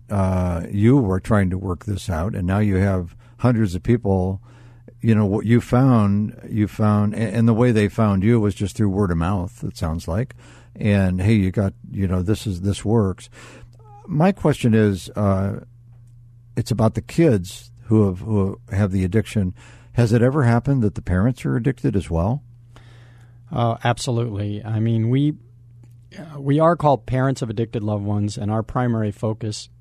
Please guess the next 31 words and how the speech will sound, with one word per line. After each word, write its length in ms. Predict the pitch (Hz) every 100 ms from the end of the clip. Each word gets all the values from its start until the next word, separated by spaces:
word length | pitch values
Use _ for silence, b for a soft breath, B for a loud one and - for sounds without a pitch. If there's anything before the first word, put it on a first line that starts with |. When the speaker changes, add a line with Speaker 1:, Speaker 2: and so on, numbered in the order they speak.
| - - - -
Speaker 2:
is 200 | - 131
on 180 | 123 104
people 320 | - 135 120
that 120 | 113
are 80 | 110
dealing 560 | 95 110 110 123 127 110
with 200 | 107 -
the 100 | -
sons 380 | - 110 110 110
and 100 | 101
daughters, 560 | 101 104 104 101 - b b b -
uh, 340 | 104 101 98 -
or 240 | 113 113
if 80 | -
they 140 | 101
raised 500 | 92 101 110 113 -
somebody, 640 | - - 107 104 107 110
like 180 | 98 92
could 120 | - 98
have 60 |
been 120 | 92
their 120 | 92 90
niece 380 | 107 110 -
or 60 | 101
nephew. 480 | 98 98 - 101 98 B B B B
Uh, 160 | 117 113
but 180 | 104 113
we 80 | 113
do 160 | 131
get 160 | 107 90
spouses, 880 | - 95 107 117 139 135 139 -